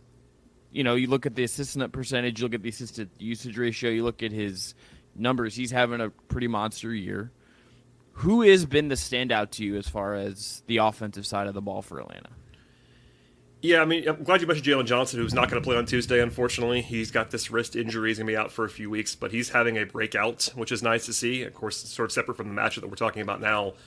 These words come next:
Speaker 2: on Tuesday. He would have been high on the list, but also De-, DeJounte Murray's been really cool the last week or so, but he had a really hot start to the season. And I think that's, it's kind of been interesting because he started out really hot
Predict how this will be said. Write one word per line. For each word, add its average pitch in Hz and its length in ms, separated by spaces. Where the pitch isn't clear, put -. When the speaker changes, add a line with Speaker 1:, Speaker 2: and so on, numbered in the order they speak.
Speaker 2:
on 110 140
Tuesday. 107 640
He - 140
would 165 80
have 151 80
been 135 60
high 147 160
on 135 40
the 131 60
list, 123 300
but 120 100
also 147 220
De-, 139 80
DeJounte 160 420
Murray's 160 260
been 135 160
really 127 160
cool 143 440
the 143 40
last 131 300
week 135 160
or 160 60
so, 170 340
but 131 80
he 180 80
had 165 100
a - 20
really 135 180
hot 117 180
start 117 260
to 110 60
the - 80
season. 113 340
And 113 100
I 113 40
think 120 120
that's, - 340
it's 131 100
kind 165 160
of 127 300
been 135 100
interesting 131 520
because 123 340
he 143 180
started 165 280
out 165 100
really 151 180
hot 147 400